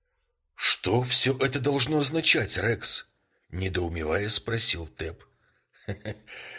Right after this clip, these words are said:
«Я же обещал, что покажу вам убийцу дяди Джесса»,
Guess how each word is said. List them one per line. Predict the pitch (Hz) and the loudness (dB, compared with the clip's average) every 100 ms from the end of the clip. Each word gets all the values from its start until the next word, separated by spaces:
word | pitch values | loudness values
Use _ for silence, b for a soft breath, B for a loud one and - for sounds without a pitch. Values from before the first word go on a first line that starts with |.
| B - | B -2
«Я | 107 123 | 4 6
же | 127 | 6
обещал, | 139 135 135 151 156 | 6 6 6 8 6
что | 175 190 | 6 4
покажу | - 170 160 156 | 4 4 6 8
вам | 151 160 | 6 4
убийцу | 143 127 113 139 123 175 | 2 2 4 2 4 2
дяди | 151 104 104 107 | 4 4 6 4
Джесса», | 123 98 90 82 - 82 82 | 2 4 4 6 4 2 -4